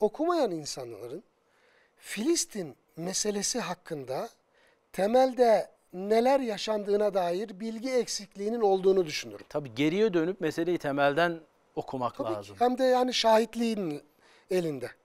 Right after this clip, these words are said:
Speaker 1: Bu kitabı okuyacak, bilgileneceksin. Mücadele alanını temellendireceksin, güçlendireceksin. Mücadele ise meselemiz,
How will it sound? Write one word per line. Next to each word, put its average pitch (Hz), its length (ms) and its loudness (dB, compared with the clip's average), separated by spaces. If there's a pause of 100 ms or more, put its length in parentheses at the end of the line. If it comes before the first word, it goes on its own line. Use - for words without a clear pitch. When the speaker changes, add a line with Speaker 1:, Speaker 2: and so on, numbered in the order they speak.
(540)
Speaker 1:
Bu 214 80 0
kitabı 190 320 -4
okuyacak, 139 400 -4
bilgileneceksin. 151 800 -8
Mücadele 175 600 -2
alanını 190 600 -2 (460)
temellendireceksin, 185 1120 -8
güçlendireceksin. 160 960 -10
Mücadele 123 560 0
ise 247 200 2
meselemiz, 120 600 -6